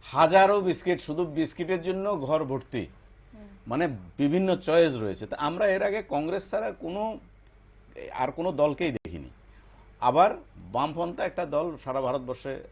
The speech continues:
Speaker 1: রাজ করেছিল, বিদেশি একটা সংগঠন, বিদেশি একটা দল এসে ভারতবর্ষটাকে কিভাবে শোষণ করা যায়, কিভাবে, আহ, শুষে নেওয়া যায়, কিভাবে বিপ্লব আনা যায়, বন্দুকের নলেই ক্ষমতা দখল, এই যে কথাগুলো শুনে শুনে আমরা বড় হয়েছি।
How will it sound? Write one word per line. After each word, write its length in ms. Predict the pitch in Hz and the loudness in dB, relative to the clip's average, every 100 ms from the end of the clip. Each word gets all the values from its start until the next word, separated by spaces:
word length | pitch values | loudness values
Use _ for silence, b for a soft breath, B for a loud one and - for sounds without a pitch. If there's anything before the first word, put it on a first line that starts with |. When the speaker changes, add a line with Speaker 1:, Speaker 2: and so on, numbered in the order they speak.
| - | -10
Speaker 1:
রাজ 280 | 110 117 - | -2 -2 -2
করেছিল, 400 | 135 131 139 143 | -4 -6 -6 -6
বিদেশি 380 | 117 117 120 139 | -6 -6 -6 -6
একটা 220 | 135 131 | -6 -6
সংগঠন, 500 | 110 117 127 143 147 | -6 -6 -6 -6 -10
বিদেশি 320 | 120 117 120 | -10 -8 -8
একটা 200 | 131 127 | -8 -8
দল 260 | 107 127 151 | -2 -2 -2
এসে 300 | 117 156 - - B B B | -4 -8 -8 -12 B B B
ভারতবর্ষটাকে 680 | 110 143 156 135 - 127 131 | -2 0 -2 -8 -8 -6 -6
কিভাবে 340 | 131 123 113 110 | -6 -6 -6 -8
শোষণ 340 | 123 117 135 | -12 -12 -10
করা 200 | 131 135 | -4 -4
যায়, 240 | 131 143 147 | -2 -4 -6
কিভাবে, 480 | 120 107 98 98 - - | -6 -4 -4 -4 -6 -10
আহ, 340 | - - - - - - - - - - - | -20 -18 -14 -12 -12 -14 -18 -20 -20 -20 -18
শুষে 340 | - 110 131 | -12 -8 -6
নেওয়া 220 | 139 131 | -4 -4
যায়, 180 | 127 139 | -4 -4
কিভাবে 360 | 123 110 107 101 | -4 -6 -4 -4
বিপ্লব 400 | 110 - 127 123 | -6 -2 -2 0
আনা 200 | 123 123 | -2 -2
যায়, 220 | 131 156 - B B B 95 | -2 -4 -8 B B B -6
বন্দুকের 500 | 117 127 131 127 123 | 0 2 4 4 2
নলেই 460 | 120 120 139 160 147 101 - | 2 0 2 0 -2 -10 -12
ক্ষমতা 340 | 120 117 127 | -6 -4 -2
দখল, 440 | 123 113 143 175 190 | -2 0 0 -2 -2
এই 220 | 185 208 | -2 -2
যে 140 | 208 - | -4 -4
কথাগুলো 420 | 165 160 170 170 | -4 -2 -2 -4
শুনে 260 | - 151 135 | -4 -8 -8
শুনে 220 | 139 147 | -6 -6
আমরা 220 | 127 123 | -6 -6
বড় 180 | 110 98 | -4 -4
হয়েছি। 300 | 90 - | -4 -8